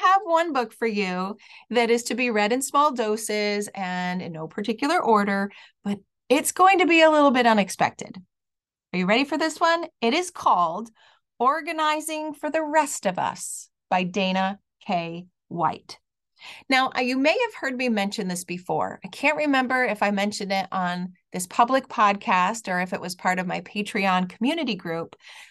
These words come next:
but as part of my twenty-three in two thousand and twenty-three challenge, I actually attended an author event that Dana was hosting at my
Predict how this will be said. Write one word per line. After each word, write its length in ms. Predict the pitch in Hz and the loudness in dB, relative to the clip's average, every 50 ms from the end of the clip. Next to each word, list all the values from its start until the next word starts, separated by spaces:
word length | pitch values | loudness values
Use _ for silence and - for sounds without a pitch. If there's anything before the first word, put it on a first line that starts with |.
| _ | _
but 140 | - 277 254 | 0 2 2
as 100 | 262 262 | 2 0
part 260 | - - 320 311 339 370 | -2 -2 0 0 2 0
of 80 | 359 302 | 2 2
my 160 | 269 262 233 | 2 2 2
twenty-three 720 | 214 - - 233 240 240 240 233 - - 214 214 214 208 196 | 0 0 0 0 0 0 0 -2 -4 -4 -2 -2 0 0 0
in 140 | 185 196 202 | -2 -2 -4
two 200 | - - 202 202 | -6 -6 -6 -2
thousand 420 | - 208 190 190 190 185 190 180 | 0 2 2 2 0 -2 -4 -4
and 120 | 175 180 | -4 -6
twenty-three 720 | 180 - - 180 170 170 170 175 - - 220 285 330 339 | -6 -8 -8 -8 -6 -8 -10 -10 -10 -6 -2 -2 -2 -2
challenge, 640 | 330 - 294 208 185 175 170 165 160 170 190 190 - - - - - - - _ _ - | -2 -2 0 0 0 0 -2 -4 -6 -6 -8 -8 -10 -12 -18 -20 -20 -20 -20 _ _ 0
I 280 | 220 233 262 285 320 311 | 2 2 4 4 4 4
actually 420 | 254 262 254 - - - 247 233 | 4 2 2 0 -2 -2 0 0
attended 460 | 214 208 - 254 214 208 214 202 196 | 0 0 -2 -2 -2 -2 -2 -2 -4
an 180 | - - 190 185 - | -4 -6 -6 -4 0
author 420 | - 226 247 277 - - 214 185 - | 2 2 2 2 0 -2 -4 -2 -2
event 520 | 180 180 170 190 160 156 - - - - - _ - - - - _ - | -4 -4 -4 -4 -6 -6 -6 -8 -8 -12 -16 _ -20 -20 -20 -18 _ 0
that 220 | 214 208 - 190 180 | 2 2 2 2 2
Dana 280 | 202 190 190 196 202 | 2 4 4 4 4
was 160 | 202 214 208 | 4 4 2
hosting 580 | - - 196 185 180 - - 180 180 175 170 - | 2 0 0 0 0 0 0 0 0 0 -2 -4
at 220 | - 180 170 - - | -4 -6 -6 -4 -4
my 380 | 185 175 170 165 160 165 165 | -4 -2 -2 -2 -4 -6 -8